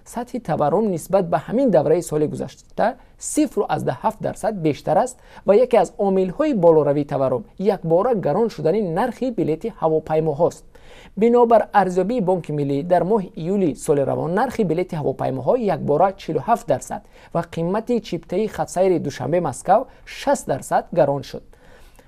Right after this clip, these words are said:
Муштариёни асосии билети ҳавопаймоҳо дар Тоҷикистон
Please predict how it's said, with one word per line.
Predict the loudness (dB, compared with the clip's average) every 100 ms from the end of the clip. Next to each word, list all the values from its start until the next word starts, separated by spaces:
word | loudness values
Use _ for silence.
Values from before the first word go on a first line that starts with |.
| -2
Муштариёни | -2 2 0 0 -2 -4
асосии | -4 -2 -4 -2 0
билети | 2 0 0
ҳавопаймоҳо | -2 0 0 -2 -4 -4 0 0
дар | 0 0
Тоҷикистон | -2 -4 -8 -2 -2